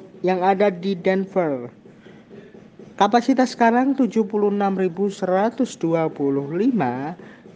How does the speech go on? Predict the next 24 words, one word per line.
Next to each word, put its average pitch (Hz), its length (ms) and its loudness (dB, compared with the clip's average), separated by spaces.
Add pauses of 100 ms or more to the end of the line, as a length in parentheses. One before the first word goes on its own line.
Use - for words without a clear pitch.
(160)
yang 196 240 4
kemungkinannya 214 720 2
akan 180 400 -2
diekspansi 156 640 -4
dan 160 160 0
sedang 151 320 -2
dibidik 139 400 0 (480)
menjadi 143 480 0 (240)
tujuh 196 560 -2
puluh 165 240 -2
tujuh 143 240 -8
ribu 151 400 -6 (400)
lima 220 400 4
ratus 156 320 -4 (160)
sembilan 233 400 2
puluh 214 320 0
lima 190 240 -2
kursi. 139 480 -4 (1500)
Kemudian 170 480 4 (240)
ada 170 240 2
di 185 160 0
Houston, 170 560 -2 (800)
N 190 320 2 (240)
R 175 240 4